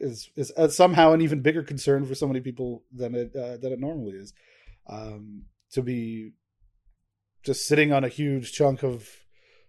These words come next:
uh, of what pa-, fans paid in, expecting to go and see the team when obviously everything's all up in the air. Uh, not great. I, I don't, I don't know how the Jays compare to other teams, I guess is what I should say. Um, they are,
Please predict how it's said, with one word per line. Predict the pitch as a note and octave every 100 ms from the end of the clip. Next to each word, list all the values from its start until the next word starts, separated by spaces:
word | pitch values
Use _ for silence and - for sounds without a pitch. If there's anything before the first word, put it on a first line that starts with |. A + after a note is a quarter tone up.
| _
uh, | A2+ A2 G#2
of | A#2+
what | B2 -
pa-, | D3 C3
fans | D#3 D3 C#3
paid | D3+ C#3
in, | C#3+ C3+
expecting | - - B2+ C#3
to | B2+
go | B2+
and | A#2+
see | C3+
the | A#2
team | B2+ C3+ A#2+ A2+
when | A2+ A2 G2
obviously | B2 A#2 A2 B2 A2+ G#2+
everything's | B2 A2+ A2+ A2+ A2+
all | A2+ A2
up | G#2+
in | G#2+
the | A2+
air. | A2 G#2 _ _ _ - -
Uh, | E3+ F#3+ G3 G3
not | A#3+ D#4
great. | E4+ E3+ -
I, | - D#3+
I | D#3+ D#3
don't, | C#3+ F#3+ F#3+ - _ D#3+
I | D3+
don't | F3+
know | E3+
how | D#3 D#3+
the | D3
Jays | C3 D3 C#3+ C3+
compare | - C3+ C3 C#3 C3 A#2+ A2
to | B2+
other | B2 A#2
teams, | - A#2 G#2+ G#2
I |
guess | A2 G#2
is | G#2
what | G2+
I | G2+
should | G2+ G#2+
say. | A2 G#2+ - _ - _ _ -
Um, | G#2 A2 A2 G#2 G#2 G#2+ _ _ -
they | B2+
are, | C#3 C#3+ C#3+ C3+